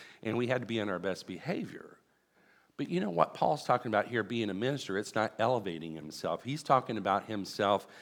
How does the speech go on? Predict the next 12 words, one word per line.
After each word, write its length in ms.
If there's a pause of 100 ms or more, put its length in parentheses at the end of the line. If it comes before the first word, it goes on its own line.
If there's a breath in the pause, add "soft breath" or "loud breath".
(140 loud breath)
as 200
being 420
a 140
minister, 640
a 220
servant, 1080 (380 soft breath)
um, 460 (480)
a 100
servant 680
to 260
others. 680
Um, 320